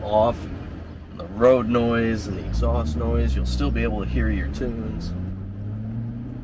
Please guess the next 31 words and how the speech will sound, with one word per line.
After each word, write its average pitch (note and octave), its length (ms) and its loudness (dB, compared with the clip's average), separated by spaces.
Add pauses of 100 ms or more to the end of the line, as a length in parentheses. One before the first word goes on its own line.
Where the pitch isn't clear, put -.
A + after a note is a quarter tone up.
(160)
Great C3 400 2
tone B2 240 4
to A2 60 2
the - 120 2
exhaust, G#2+ 440 0
by G2+ 160 2
the G2 80 -2
way, G2+ 180 0
with G2+ 180 -2
this G#2 200 0
one. G#2 400 -4 (1400)
Super - 420 2
smooth, A2+ 560 2
it's - 120 0
not A#2+ 200 4
overly B2+ 380 2
aggressive. A#2 640 2 (840)
I A#2 60 -2
know B2 120 -4
some B2+ 260 -4
systems A2 480 -4
you G#2+ 80 -8
can G#2+ 200 -6
put A2+ 160 -4
on G#2+ 320 -2
these G#2+ 220 -4
<laughs> G#2+ 100 -2
are G#2+ 120 0 (280)
super A2+ 460 -2
duper A2+ 260 -6
loud. A2 280 -4